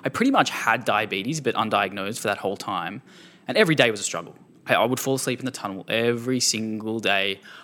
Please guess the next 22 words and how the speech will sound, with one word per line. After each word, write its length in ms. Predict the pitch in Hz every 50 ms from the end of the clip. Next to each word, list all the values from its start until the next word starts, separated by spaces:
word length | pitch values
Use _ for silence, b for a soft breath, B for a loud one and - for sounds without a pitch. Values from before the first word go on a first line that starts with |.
| B
I 60 | - 107
would 140 | 110 104 - -
struggle 360 | - - - 147 127 127 123
to 60 | 123
keep 160 | - 131 120
my 80 | 117 113
eyes 260 | 92 110 110 113 110
open 220 | 113 110 110 120 113
all 140 | 110 113 107
day, 260 | - 104 101 95 101
but 140 | 101 117 107
I 100 | 101 113
didn't 260 | 117 - 127 127 113
know 140 | 95 104 101
what 140 | 101 90 -
was 120 | 98 95 107
wrong. 360 | 110 110 101 95 90 107 135 _ _ -
So 140 | - - 123
I'd 100 | 110 110 117
never 180 | 123 131 117
told 320 | 113 - - 117 143 131 -
him. 160 | - 76